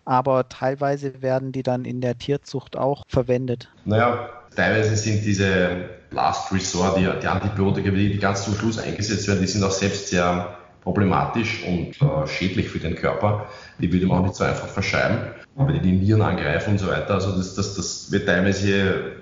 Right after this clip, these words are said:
Speaker 2: wenn der Oberarzt da sozusagen das richtig macht, sind die teilweise in einem Safe versperrt, ja, damit da ja kein Arzt kommt und das einfach so verschreibt,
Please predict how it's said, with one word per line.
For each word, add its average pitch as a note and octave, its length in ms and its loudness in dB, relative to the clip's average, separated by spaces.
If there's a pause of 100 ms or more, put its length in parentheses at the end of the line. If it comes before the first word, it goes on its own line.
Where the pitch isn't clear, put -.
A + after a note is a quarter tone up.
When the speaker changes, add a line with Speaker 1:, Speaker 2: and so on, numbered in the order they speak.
(140)
Speaker 2:
wenn F2 100 -2
der - 160 0
Oberarzt - 560 0
da F#2 40 0
sozusagen F2 340 -2
das E2 180 -6
richtig F#2+ 300 -2
macht, - 240 -2
sind G#2 120 4
die G#2+ 80 4
teilweise G2 260 2
in G2+ 60 4
einem G2 80 4
Safe G2+ 360 2
versperrt, - 720 0
ja, F#2+ 100 0
damit G2+ 260 0
da F#2+ 40 0
ja F2+ 220 2
kein F#2+ 540 0
Arzt - 400 -2
kommt G2 240 0
und G#2+ 140 0
das F#2+ 80 -2
einfach G2 220 -2
so G2+ 100 -4
verschreibt, - 560 -4